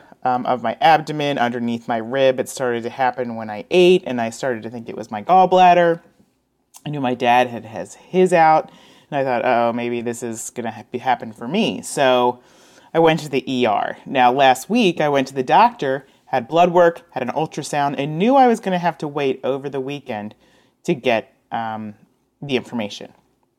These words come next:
And you know what God does in the waiting? You know it. You know,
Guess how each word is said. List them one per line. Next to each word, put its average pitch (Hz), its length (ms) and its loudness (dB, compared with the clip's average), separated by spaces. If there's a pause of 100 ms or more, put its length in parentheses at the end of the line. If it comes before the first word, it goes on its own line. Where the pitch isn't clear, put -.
(640)
And 160 100 -6
you 170 60 -2
know 208 140 2
what 233 160 2
God 196 180 -2
does 160 260 -4
in 139 100 -10
the 127 100 -6
waiting? 117 420 -6
You 131 160 -8
know 156 240 -4
it. 107 240 -4 (800)
You 147 80 -10
know, 123 360 -4